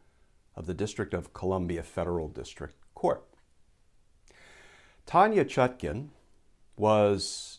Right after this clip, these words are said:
a public defender in the courts of Washington, D C for more than a decade. Now, this was many years ago when I used to try murder cases against, against Tanya Chutkin,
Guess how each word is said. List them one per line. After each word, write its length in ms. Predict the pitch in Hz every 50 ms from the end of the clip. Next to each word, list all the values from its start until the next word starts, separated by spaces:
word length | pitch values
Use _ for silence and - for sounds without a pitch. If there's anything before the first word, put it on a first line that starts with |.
| _ _ -
a 80 | 107 101
public 480 | - - - 175 185 - 277 - -
defender 560 | - 120 - - - 120 123 120 92 78 76
in 80 | 73 76
the 60 | 82
courts 360 | 82 - - 127 139 135 -
of 140 | 107 98 85
Washington, 800 | 90 90 98 101 107 107 - - 107 104 101 98 - 98 95 90
D 180 | 82 90 90 90
C 300 | - - - 101 92 87
for 220 | 85 - - 78
more 240 | 82 92 101 113 127
than 140 | 123 127 120
a 40 | 110
decade. 580 | 87 95 82 73 - - 73 76 58 - - - _ _ _ _ _ _ _ _ _ _ _ _ _ _ _ _ _ _ _ -
Now, 140 | - 87
this 240 | 80 92 104 - -
was 420 | 107 104 101 101 95 95 - - -
many 300 | 78 87 104 139 170 160
years 380 | 139 135 147 151 151 147 -
ago 440 | 95 80 - 67 64 87 123 139 - - _ _ _ _ _ _ _ - - _ _ _ _ _ _ _ _ _ -
when 140 | - 82
I 120 | 80 80 87
used 320 | 87 90 95 95 - -
to 200 | 98 95 95 95
try 280 | 92 - - 117 120 123
murder 240 | 135 165 202 269 -
cases 520 | - - 95 78 - - - 57 65 -
against, 560 | 87 - 90 78 78 73 - - - - - -
against 420 | - 87 82 73 69 69 - -
Tanya 320 | - 85 80 80 80 78 76
Chutkin, 500 | - - 69 64 - - - 117 160